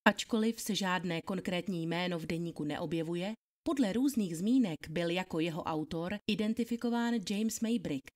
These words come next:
tehdy padesátiletý obchodník s bavlnou,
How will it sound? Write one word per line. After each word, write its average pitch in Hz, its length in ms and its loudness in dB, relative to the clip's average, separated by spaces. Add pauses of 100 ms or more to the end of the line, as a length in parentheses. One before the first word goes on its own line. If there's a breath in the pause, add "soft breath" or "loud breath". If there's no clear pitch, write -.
(140)
tehdy 170 280 2
padesátiletý 170 840 -2
obchodník 156 560 -4
s 139 80 -8
bavlnou, 180 540 -2